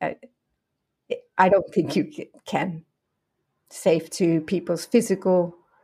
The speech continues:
mental health, spiritual, social, et cetera.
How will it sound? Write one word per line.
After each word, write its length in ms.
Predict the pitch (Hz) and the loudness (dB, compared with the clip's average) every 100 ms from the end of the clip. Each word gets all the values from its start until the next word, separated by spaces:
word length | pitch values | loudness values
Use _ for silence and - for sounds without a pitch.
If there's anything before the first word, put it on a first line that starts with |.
| _ _ _ | _ _ _
mental 420 | 190 185 185 180 | 2 2 2 -2
health, 340 | 170 185 175 180 | -2 -2 -2 -6
spiritual, 800 | - - 180 175 175 175 170 165 | -6 2 2 2 -2 -2 -2 -4
social, 720 | - 160 170 - 170 170 165 _ _ _ _ - | -4 -2 -2 -4 -4 -4 -8 _ _ _ _ -14
et 100 | 165 | -12
cetera. 480 | - - - 165 | -12 -14 -12 -12